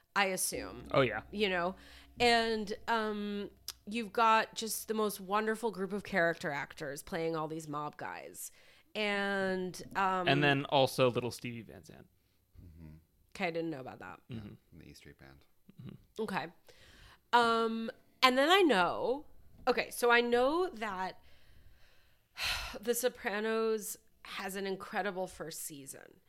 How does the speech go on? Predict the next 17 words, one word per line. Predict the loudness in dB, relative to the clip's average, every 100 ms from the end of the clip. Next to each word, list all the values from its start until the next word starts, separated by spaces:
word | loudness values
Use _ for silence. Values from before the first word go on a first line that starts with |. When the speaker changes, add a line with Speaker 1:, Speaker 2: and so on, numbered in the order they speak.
| _ _ -8
Speaker 1:
and | 0
that | 0 2
David | 0 0 0 -2
Chase, | -2 -2 -4 -8 -10 -10 -10 -14 -20 -20 -20 -4
um, | -2 -2 -4 -8 -14 -20 _ _ _ -4
knew | 2 6 6 4
what | 2 -4 -6
the | -8
first | -8 -6 -6
season | -6 -8 -6
was | -6 -6
gonna | -8 -6
be, | -6 -8 -10
Speaker 2:
<clears throat> | -8
Speaker 1:
and | -8
it |
was | -6